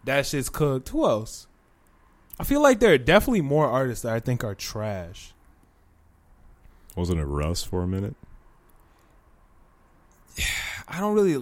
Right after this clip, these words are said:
Speaker 1: like his music that much, but I don't, like, I'm not gonna, I'm gonna tell you to turn it off, but I'm not gonna kick you out my car type shit.
Speaker 2: Hmm.
Speaker 1: I'd be like, "Bro," I'll listen to it and be like, "This shit probably ain't gonna slap."
Speaker 2: So you'll, you'll go a few blocks and then let him walk.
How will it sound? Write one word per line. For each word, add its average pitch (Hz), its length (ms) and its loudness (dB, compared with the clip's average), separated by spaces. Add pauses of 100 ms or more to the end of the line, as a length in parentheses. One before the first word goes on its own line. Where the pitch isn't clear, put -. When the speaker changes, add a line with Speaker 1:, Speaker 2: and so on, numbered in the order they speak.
(180)
Speaker 1:
like 127 420 -2
his 214 220 0
music 214 420 -2
that 214 160 2
much, 208 320 -4
but 151 120 -2
I 131 100 0
don't, 131 300 -4
like, 107 380 -6 (380)
I'm 160 180 -2
not 135 220 -2
gonna, 113 220 -8
I'm - 140 -20
gonna 175 80 -2
tell 160 160 0
you 135 140 2
to 117 60 -4
turn 123 200 -4
it 110 40 -2
off, 104 180 -4
but 107 100 -8
I'm 110 80 -8
not 104 140 -8
gonna 101 140 -12
kick 113 240 -12
you 98 120 -10
out 87 80 -14
my 85 140 -18
car 78 280 -18
type - 260 -18
shit. - 300 -20 (480)
Speaker 2:
Hmm. 143 200 -6
Speaker 1:
I'd 180 80 -4
be 180 80 2
like, 170 200 2
"Bro," 165 280 6
I'll 202 260 10
listen 180 320 4
to 139 160 -2
it - 40 -6
and 127 80 -8
be 127 120 -6
like, 113 340 -10 (880)
"This 147 200 -4
shit 117 200 -4
probably 139 400 0
ain't 139 180 0
gonna 127 160 0
slap." 143 460 -4 (1160)
Speaker 2:
So - 180 -4
you'll, 107 380 6
you'll 113 160 6
go 104 160 8
a 90 80 4
few 107 280 2
blocks 78 560 0
and 80 180 -4
then 80 220 0
let 71 120 -6
him 71 120 -8
walk. 69 360 -10